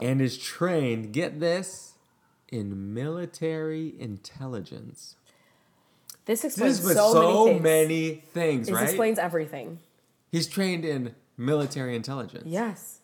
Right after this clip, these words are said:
Speaker 1: That's why the
Speaker 2: That
Speaker 1: Spurs are perennial playoff contenders.
Speaker 2: Yeah, 'cause they, they have military training. Like Pop.
Speaker 1: God.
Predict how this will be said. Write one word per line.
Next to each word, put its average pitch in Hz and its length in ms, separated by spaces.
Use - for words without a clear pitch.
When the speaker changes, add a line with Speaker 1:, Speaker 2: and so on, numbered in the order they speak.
Speaker 1:
That's 110 360
why 98 480
the 101 80
Speaker 2:
That 170 140
Speaker 1:
Spurs 101 500
are 95 360
perennial 113 880
playoff 113 420
contenders. - 420
Speaker 2:
Yeah, 277 240
'cause 165 160
they, 165 320
they 165 160
have 156 160
military 160 460
training. 175 400
Like 147 200
Pop. 165 200
Speaker 1:
God. 143 360